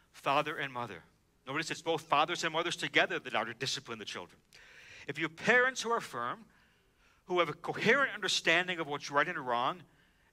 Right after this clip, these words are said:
and that you know, and that you know that they love you, then even if you grow up and you turn out to, turn to a different set of values, you've still been raised, you've still been reared.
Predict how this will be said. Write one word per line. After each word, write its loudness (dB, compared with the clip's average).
and -4
that -10
you -12
know, -4
and -6
that -16
you -12
know 0
that -4
they 2
love -2
you, -8
then -4
even -4
if -6
you -8
grow 4
up 2
and -14
you -8
turn -2
out 4
to, -4
turn -4
to -4
a 0
different -6
set 0
of -4
values, 0
you've -6
still -2
been -6
raised, -6
you've -8
still -4
been -6
reared. -8